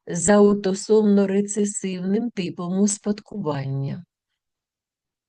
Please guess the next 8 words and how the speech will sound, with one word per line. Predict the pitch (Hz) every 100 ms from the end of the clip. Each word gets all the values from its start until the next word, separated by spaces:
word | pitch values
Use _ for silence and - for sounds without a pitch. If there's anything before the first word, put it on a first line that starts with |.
| _ _ _ _ _ _ _ _ _
Пробанд | 196 185 156 165 214 240 202 - _
жінка | 202 190 208 233 165 147 147 139 - _
зі | 185 185 285
спадковою | 285 294 302 - 196 175 190 202
хворобою. | 202 202 208 170 143 135 139 139 170 - - - _
Її | 170 175 196 180 190
батьки | 170 175 - - 302
здорові, | 214 - 233 277 233 156 143 143 135